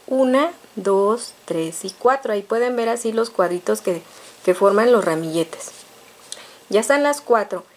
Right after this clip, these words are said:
Esta es la quinta, ¿sí? Y ya la, ya la estoy a punto de finalizar.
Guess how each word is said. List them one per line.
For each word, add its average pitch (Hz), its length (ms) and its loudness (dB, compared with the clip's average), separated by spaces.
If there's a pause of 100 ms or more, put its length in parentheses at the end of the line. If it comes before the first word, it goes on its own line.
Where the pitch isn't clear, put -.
(200)
Esta 269 320 2
es 247 140 0
la 226 140 -2
quinta, 277 500 -2 (580)
¿sí? 294 260 -4
Y 196 100 -10
ya 190 140 2
la, 214 260 2
ya 208 160 2
la 220 100 4
estoy 233 220 6
a 226 100 2
punto 220 260 2
de 220 100 4
finalizar. 190 720 -2